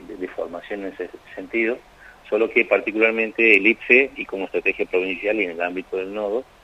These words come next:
apunta a formar específicamente en la temática, tener población activa laboralmente en tiempo de un año y medio en el contexto de una tecnicatura, y por supuesto propiciar desde la plataforma Emprender,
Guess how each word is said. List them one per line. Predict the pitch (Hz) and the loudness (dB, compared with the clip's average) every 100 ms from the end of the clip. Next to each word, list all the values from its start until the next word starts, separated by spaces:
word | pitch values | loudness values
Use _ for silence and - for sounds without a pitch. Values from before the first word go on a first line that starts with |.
| _ - | _ -6
apunta | - - 117 123 131 127 104 | -6 -4 -6 -4 0 2 4
a | 82 - - _ _ - | 2 -4 -20 _ _ -4
formar | 92 92 98 95 | -2 0 0 0
específicamente | 95 - 98 131 127 120 110 98 - - _ - | -4 -6 -8 -8 -6 -6 -6 -8 -10 -14 _ -2
en | 131 147 | 2 4
la | 143 | 4
temática, | - 117 123 123 127 120 143 - _ - - | 2 0 -4 -2 -4 -4 -6 -6 _ -20 -12
tener | 92 92 104 | -8 -6 -6
población | - 92 92 101 | -2 -2 -2 -6
activa | 92 - 107 | -8 -2 0
laboralmente | 92 87 92 98 98 101 - 98 | 2 2 0 -2 -4 -8 -2 -2
en | 87 85 | -2 -10
tiempo | 87 90 87 | -10 -8 -8
de | 87 | -6
un | 82 | -6
año | 87 | -8
y | 92 | -4
medio | 104 117 98 | 0 0 0
en | 85 | -6
el | |
contexto | 80 87 - 87 95 | -10 -12 -10 -10 -10
de | 90 | -10
una | |
tecnicatura, | - 90 92 110 - 117 120 147 - - - - - | -10 -12 -8 -8 -4 -2 -2 -4 -12 -20 -20 -20 -20
y | - | -12
por | - 87 | -6 -6
supuesto | 92 95 95 113 | -6 -6 -4 -4
propiciar | - 92 92 - 104 101 101 - - _ | -4 -6 -6 -4 2 2 0 -16 -20 _
desde | - 95 | -6 0
la | 92 | 0
plataforma | - 90 90 - 113 104 | 2 0 0 2 0 0
Emprender, | 92 101 110 120 | -6 -4 4 4